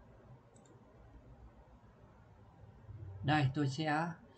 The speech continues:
vào cái group của tôi là cái group free game đây. Đó. Việc đầu tiên là tôi phải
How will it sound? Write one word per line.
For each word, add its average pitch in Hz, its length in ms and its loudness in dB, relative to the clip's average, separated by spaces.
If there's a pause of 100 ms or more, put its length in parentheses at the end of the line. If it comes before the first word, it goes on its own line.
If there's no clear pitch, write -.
(260)
vào 139 340 4
cái 139 200 2
group 151 400 4
của 135 180 0
tôi 156 260 4
là 131 420 6
cái 131 320 4
group 147 540 2 (800)
free 156 580 6
game 151 100 2
đây. 139 220 2 (1600)
Đó. 120 360 0 (1800)
Việc 160 160 4
đầu 160 200 8
tiên 208 280 12 (500)
là 147 200 0
tôi 165 180 8
phải 120 360 0